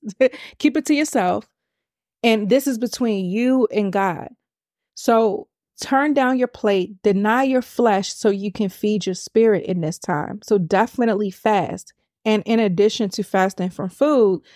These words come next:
silence out all noise. Like I said, don't tell anybody you're fasting 'cause you don't need to hear anything about that. Get off of social media, disconnect from the podcast, disconnect from the YouTube. Just silence anything. Cut the music off. Quiet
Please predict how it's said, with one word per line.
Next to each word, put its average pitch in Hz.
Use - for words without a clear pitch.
silence 254
out 208
all 208
noise. 190
Like 202
I 208
said, 196
don't 196
tell 214
anybody 202
you're 196
fasting 196
'cause 185
you 185
don't 190
need 180
to 190
hear 185
anything 170
about 160
that. 98
Get 226
off 220
of 214
social 214
media, 202
disconnect 202
from 196
the 190
podcast, 185
disconnect 202
from 196
the 190
YouTube. 185
Just 247
silence 220
anything. 208
Cut 226
the 240
music 214
off. 190
Quiet 262